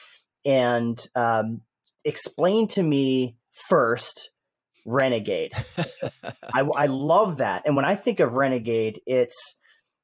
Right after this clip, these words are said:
Speaker 1: it's inspiring to break free from, I'll call it, uh, tradition, break free from, uh, misaligned expectations.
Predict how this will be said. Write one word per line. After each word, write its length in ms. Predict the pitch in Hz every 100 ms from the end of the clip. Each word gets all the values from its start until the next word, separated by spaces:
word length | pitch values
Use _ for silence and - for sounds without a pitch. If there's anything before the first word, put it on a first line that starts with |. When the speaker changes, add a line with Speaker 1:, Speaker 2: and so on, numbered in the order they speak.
| _ _ _ _ _ _ _ _ - -
Speaker 1:
it's 240 | 180 170 -
inspiring 880 | 147 - - 117 131 170 214 220 160 - -
to 720 | - 156 139 139 131 131 123 117 -
break 540 | 123 117 127 156 160
free 440 | - - 165 151 151
from, 720 | - 143 123 123 120 120 113 - _ _ _ _ -
I'll 100 | 127
call 380 | - 143 123 127
it, 240 | 117 - - -
uh, 320 | 123 117 110 113 113 _ _ _ _ _ -
tradition, 920 | - 131 113 165 165 170 160 156 151
break 400 | - 131 139 -
free 400 | - 143 135 131
from, 680 | 123 - 131 120 117 113 113 _ _ _ -
uh, 260 | 120 117 110 107 _ -
misaligned 720 | 131 127 139 - 147 131 131 123
expectations. 1200 | 117 - 110 - 147 147 - 151 139 139 139